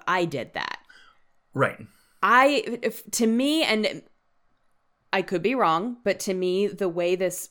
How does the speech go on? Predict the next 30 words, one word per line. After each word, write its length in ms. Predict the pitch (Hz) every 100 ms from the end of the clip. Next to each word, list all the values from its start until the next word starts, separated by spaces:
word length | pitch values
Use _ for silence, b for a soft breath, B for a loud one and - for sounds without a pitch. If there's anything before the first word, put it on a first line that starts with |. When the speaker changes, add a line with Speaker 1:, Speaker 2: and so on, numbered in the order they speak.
| _
Speaker 1:
plays 500 | - 175 175 190 196 -
is 220 | 170 165
that 200 | 165 160
he 140 | 170 185
gets 240 | 196 196
up 140 | 190
on 160 | 190 175
stage 340 | 170 185 185
and 120 | 190 180
he's 160 | 170
like, 160 | 175 170
"All 80 | -
right, 280 | 165 262 240 -
I 680 | 160 165 170 180 185 196 b b b b b b b b b b b _ _ 180 165
guess 260 | 220 254
I 80 | 269
gotta 220 | 277 269
figure 260 | 269 285 277
something 420 | - 269 277 233
out." 280 | 165 170 190
And 100 | 196
he 60 | 185
Speaker 2:
Yeah. 120 | 151
Speaker 1:
finds 160 | 208
the 60 | 202
hacky 340 | 202 196 214
sack 240 | 214 196 190
and 100 | 214
he's 120 | 190
like 320 | 202 202 -